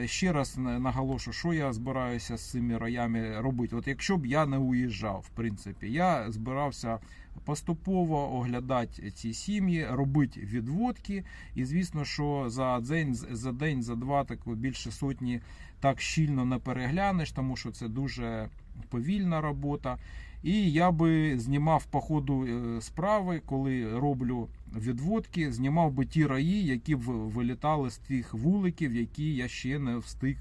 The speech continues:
е, оглянути. Е, відводки роблю, як сказав, на своїм, е, матки, але, м, судячи по т-, тим роям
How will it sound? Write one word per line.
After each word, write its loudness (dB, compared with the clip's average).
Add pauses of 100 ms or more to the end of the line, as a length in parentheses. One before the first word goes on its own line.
е, -6 (100)
оглянути. -2 (480)
Е, 2
відводки 2
роблю, 2
як 0
сказав, -4
на 0
своїм, -2
е, -6
матки, 4 (300)
але, 2 (260)
м, -4
судячи 0 (340)
по 0
т-, -2
тим 6
роям 2